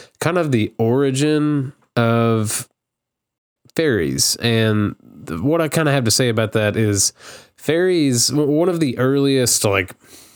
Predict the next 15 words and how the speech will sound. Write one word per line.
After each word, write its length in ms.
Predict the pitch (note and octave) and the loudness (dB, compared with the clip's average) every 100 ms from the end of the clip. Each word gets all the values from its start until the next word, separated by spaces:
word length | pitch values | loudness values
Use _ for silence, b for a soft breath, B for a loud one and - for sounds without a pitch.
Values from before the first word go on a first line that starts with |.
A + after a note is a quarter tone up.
| B B - | B B -2
um, 360 | G2 G2 F#2 F#2 - _ - | 2 4 2 -2 -10 _ -16
I 120 | - | -16
don't 180 | - - | -16 -8
know 40 | G2+ | -6
what 100 | G#2 | -4
the 300 | G#2+ G2+ G2 | -2 0 2
right 200 | A2+ A2 | 2 2
word 240 | A#2+ A2 | 0 0
is 160 | G#2 G2+ | 0 0
here. 420 | G#2+ G#2 G2+ G#2 | 0 2 0 0
Uh, 500 | A2+ G2+ G2+ G2 G2 | 0 0 2 2 0
not 180 | G2+ C3 | 0 0
a 40 | A#2 | 0
conspiracy, 880 | G#2 - - A#2+ A2 G2 G#2+ G2 | 0 0 0 0 2 0 0 0
but, 400 | F#2+ G#2 G2 G2 | 0 0 0 -2